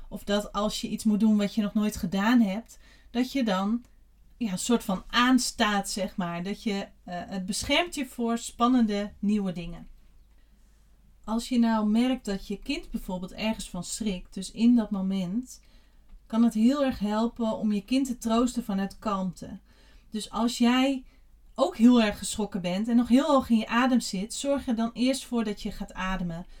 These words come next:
En benoem ook aan je kind, "Ademen, word maar weer rustig." Benoem ook dat gevoel. "Zo, jij schrok."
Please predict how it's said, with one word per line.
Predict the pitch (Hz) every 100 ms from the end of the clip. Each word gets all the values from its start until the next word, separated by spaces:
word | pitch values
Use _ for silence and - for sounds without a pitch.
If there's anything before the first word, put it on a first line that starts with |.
| -
En | 262
benoem | 269 269 302
ook | 320 311
aan | 208
je | 214
kind, | 202 220 226 -
"Ademen, | 214 214 214 202 180 180 -
word | 180 202
maar | - 208
weer | 196
rustig." | 185 185 - - 190 - - - _ _ - - - - - - - _
Benoem | 190 226 277 294
ook | 240
dat | 240 -
gevoel. | 202 - 269 220 165 185 - - - -
"Zo, | - 285 285 202
jij | 190 262 294 339
schrok." | - 233 226 320 -